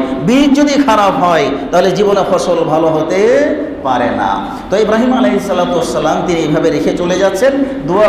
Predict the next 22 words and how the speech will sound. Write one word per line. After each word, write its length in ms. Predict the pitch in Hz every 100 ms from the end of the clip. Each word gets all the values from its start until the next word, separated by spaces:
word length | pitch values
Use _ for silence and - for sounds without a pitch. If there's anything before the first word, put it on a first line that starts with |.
| 190
করতেছেন 320 | 180 175 170
যে, 60 | 143
"আল্লাহ, 200 | 143 156 143 143
এদেরকে 260 | 151 143 143 131
নামাজি 320 | 135 131 143 127
বানাও, 300 | 123 123 117 - - 156
লিয়ুকিমুস 500 | 185 190 247 190 -
সালাহ 300 | 143 139 131 131 - - -
ফাজআল 440 | 233 226 220 214 202
আফইদাতাম 480 | 180 185 180 165 170 165
মিনান 280 | 151 151 139
নাস।" 220 | 151 143 139 - - 180
এবং 200 | 202 202 175 - - -
কিছু 200 | 208 240 190
মানুষের 460 | 190 262 - 247 139 - - - - 185 233
অন্তরকে 560 | 247 247 285 277 240 180 139 - -
তাদের 260 | 214 277 277
প্রতি 320 | 254 240 220 185 - -
তুমি 160 | 202 202 202
আকৃষ্ট 340 | - 294 - -
করে 180 | 170 160 139
দাও, 200 | 131